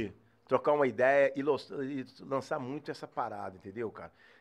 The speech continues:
Tem inúmeras coisas que a gente não pode ter um comprometimento com o erro, a gente tem que falar a verdade, cara. A gente tem que puxar essa responsabilidade pra nós, cara. O M C Pose, cara, não foi um camarada, eu acredito, assim, pelo que eu vejo pouco dele, que eu comecei a despertar, ouvir agora, né?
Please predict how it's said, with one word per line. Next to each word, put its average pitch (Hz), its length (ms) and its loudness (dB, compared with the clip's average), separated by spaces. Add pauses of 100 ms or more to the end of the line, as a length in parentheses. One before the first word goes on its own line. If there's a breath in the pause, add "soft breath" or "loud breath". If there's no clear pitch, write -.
Tem 220 120 -6
inúmeras 208 380 0
coisas 160 200 -6
que 160 80 -6
a - 20 -2
gente 156 160 -10
não 170 100 -10
pode 135 340 -6
ter 156 100 -8
um 151 80 -8
comprometimento 139 720 -8
com - 80 -14
o 113 60 -6
erro, 104 120 -6
a 98 40 -10
gente 107 140 -10
tem 104 100 -18
que - 60 -20
falar 120 160 -4
a 117 40 -4
verdade, 95 500 -8
cara. 90 280 -12
A 90 100 -14
gente 104 240 -16
tem 117 120 -10
que 110 300 -10 (1900 soft breath)
puxar 135 280 0
essa 143 160 -2
responsabilidade 117 760 -6
pra 107 140 -6
nós, 95 260 -8
cara. 98 220 -10
O 113 60 -4
M 135 140 -8
C 135 140 -10
Pose, 131 460 -4
cara, 127 380 2
não 135 120 -6
foi 151 200 -8
um 156 80 -8
camarada, 139 920 2 (840)
eu 127 60 -2
acredito, 123 360 -4
assim, 123 100 -10
pelo 131 180 -6
que - 80 -14
eu 120 60 -2
vejo 101 300 -4 (120)
pouco 175 300 -2
dele, 120 280 -2
que - 80 -10
eu 117 60 -8
comecei 127 340 -8
a - 20 -8
despertar, 131 460 -4
ouvir 117 300 -6
agora, 139 460 0
né? 135 60 -8